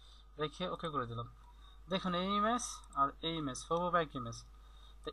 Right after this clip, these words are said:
এটা একেবারে একটি ইজি টিউটোরিয়াল, এটার জন্য আপনাকে বেশি পরিশ্রম করতে হবে না যদি আপনি টুল সম্পর্কে ধারণা থাকে।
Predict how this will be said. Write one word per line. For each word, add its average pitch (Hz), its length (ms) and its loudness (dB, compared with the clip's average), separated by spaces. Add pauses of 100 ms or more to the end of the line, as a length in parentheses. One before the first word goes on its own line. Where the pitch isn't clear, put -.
এটা 202 180 6
একেবারে 220 340 6
একটি 208 180 -4
ইজি 175 260 -2
টিউটোরিয়াল, 170 460 2 (680)
এটার 175 220 4
জন্য 180 220 10
আপনাকে 175 280 6
বেশি 170 200 0
পরিশ্রম 175 320 2
করতে 160 240 0
হবে 165 120 6
না 170 60 4
যদি 156 200 0
আপনি 156 180 0 (420)
টুল 233 160 4
সম্পর্কে 208 520 8
ধারণা 139 340 12
থাকে। 123 300 -4